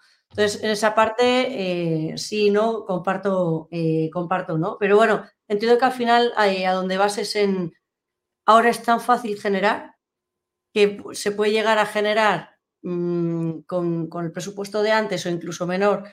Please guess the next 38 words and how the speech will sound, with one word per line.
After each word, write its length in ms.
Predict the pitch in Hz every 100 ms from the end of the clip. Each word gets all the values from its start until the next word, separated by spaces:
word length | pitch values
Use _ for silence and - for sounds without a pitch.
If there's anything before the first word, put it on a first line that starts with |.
| _ _
todavía 360 | 202 196 190 185
más 160 | 190
contenido 560 | - 196 202 202 220 254
y 100 | 226
a 80 | 175
lo 80 | 170
mejor 380 | 165 190 196
cumplir 340 | 202 196 190 190
la 100 | 190
papeleta, 600 | 185 185 180 180 220 240 _ _ _ -
eh, 760 | 190 180 170 160 160 160 165
que 100 | 165
a 100 | 180
corto 280 | 175 190 190
se 100 | 202
está, 480 | - 185 175 160 156
se 140 | - 175
está 200 | - 180
buscando, 460 | 170 - 170 156
¿no? 180 | 151 202
Y 100 | 208
que 100 | 175
eso 220 | 165 -
pueda 240 | 175 180 175
tener 340 | 175 190 202 202 _ _
un 220 | 208 208
efecto 400 | 196 196 196 202
perjudicial 680 | 202 185 196 180 170 196 202
para 320 | 202 208 185 160
el 100 | 156
usuario 340 | 151 175 175
final 360 | 175 190 220 269
o 60 |
para 160 | 185 156
todos 220 | 170 170
nosotros 380 | 175 165 180 175
que 80 | -
estamos, 460 | - 175 165 156